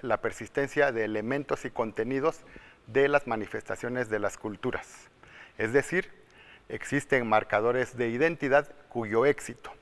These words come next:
en el caso de Oaxaca, es palpable en fiestas y clausuras escolares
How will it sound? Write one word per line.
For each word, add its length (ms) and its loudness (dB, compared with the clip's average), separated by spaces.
en 120 -12
el 120 -10
caso 300 -2
de 60 2
Oaxaca, 440 4
es 80 -4
palpable 560 4
en 100 -4
fiestas 500 0
y 60 -6
clausuras 560 0
escolares 720 0